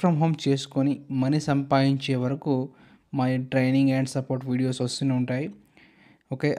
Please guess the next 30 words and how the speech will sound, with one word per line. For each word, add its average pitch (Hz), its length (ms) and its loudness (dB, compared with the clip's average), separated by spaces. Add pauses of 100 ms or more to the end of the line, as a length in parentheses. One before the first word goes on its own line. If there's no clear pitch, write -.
అయితే 143 200 4 (200)
ఎస్టర్డే 165 400 4
నుంచి 151 240 2 (220)
అందరూ 151 300 4 (140)
స్టార్ట్ 135 280 4
అవుతున్నారు. 143 460 2 (840)
కొందరు 143 260 6 (120)
కంటెంట్ 151 380 4
రాసేవారు 143 440 6
వచ్చారు 139 340 4 (120)
and 131 160 2
మరికొందరు 147 480 2 (100)
వీడియోస్ 156 360 2
చేసేవారు 139 400 2
వచ్చారు. 139 320 2 (800)
So 156 80 2 (460)
యాడ్ 151 200 6
అవ్వండి. 156 360 4
ఇంకా 151 180 2 (180)
డిస్క్రిప్షన్లో 170 600 0
లింక్స్ 143 280 0
పెట్టాము 147 440 2
చూడండి. 139 360 2 (520)
అయితే 160 260 6 (280)
ఈ - 20 8 (140)
వీడియో 156 260 6 (240)
work 147 160 2 (100)
from 160 140 4 (100)
home 160 160 2 (300)
వీడియో 180 260 6